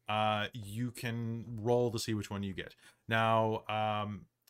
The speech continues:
there, some of them are pretty easy that I'm gonna suggest for people.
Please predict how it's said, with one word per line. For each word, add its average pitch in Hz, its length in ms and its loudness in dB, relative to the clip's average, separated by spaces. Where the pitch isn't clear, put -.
there, 131 220 4
some 175 200 2
of 180 80 2
them 165 120 2
are 123 100 2
pretty 113 360 -4
easy 147 400 0
that 117 220 -2
I'm 107 160 0
gonna 107 120 -2
suggest 101 460 -2
for 156 140 -2
people. 170 380 -2